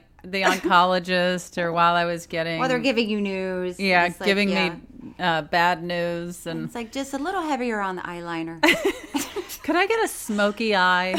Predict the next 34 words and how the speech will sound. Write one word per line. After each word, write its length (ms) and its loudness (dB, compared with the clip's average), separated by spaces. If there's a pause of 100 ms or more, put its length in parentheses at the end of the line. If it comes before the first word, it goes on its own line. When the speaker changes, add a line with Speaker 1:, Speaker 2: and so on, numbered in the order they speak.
(240)
Speaker 1:
Isn't 280 4
that 260 8
what, 220 4 (1200)
isn't 200 4
that 160 6
Speaker 2:
Is 60 6
that 180 8
Speaker 1:
a 60 -14
Speaker 2:
what 100 -10
she 220 -6
said? 160 -12 (240)
Yeah, 60 2 (100)
that's 220 4
a 40 -6
thing. 160 -2
Speaker 1:
No, 140 6
no, 80 4
no, 260 6
but 160 4
I, 400 4
I 120 6
don't 120 6
know 120 4
if 80 0
she 180 -4
said 240 -6
that, 240 -2
but 120 0
I've 200 -2
just 240 -8
heard 280 -4
people 360 -8
say 340 -4
Speaker 2:
Yeah. 380 -2